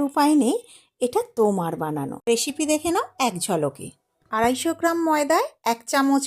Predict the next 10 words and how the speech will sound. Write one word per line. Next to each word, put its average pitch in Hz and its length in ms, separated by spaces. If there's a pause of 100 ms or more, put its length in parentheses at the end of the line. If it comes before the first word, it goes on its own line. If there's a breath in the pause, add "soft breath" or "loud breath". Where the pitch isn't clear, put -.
বেকিং 214 240 (100)
পাউডার, 277 360 (120)
হাফ 220 180 (100)
চামচ 247 300 (120)
বেকিং 208 260 (120)
সোডা, 247 260 (140)
হাফ 226 180 (100)
চামচ 220 320 (180)
নুন, 202 180 (260)
তিন 262 140